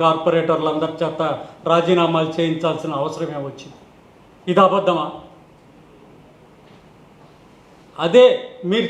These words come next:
చెప్పిందే నిజమై ఈ సభ్యత్వాలు రద్దు కావు అనుకుంటే మీరు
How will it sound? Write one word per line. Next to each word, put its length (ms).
చెప్పిందే 400
నిజమై 340
ఈ 40
సభ్యత్వాలు 600
రద్దు 280
కావు 300
అనుకుంటే 420
మీరు 280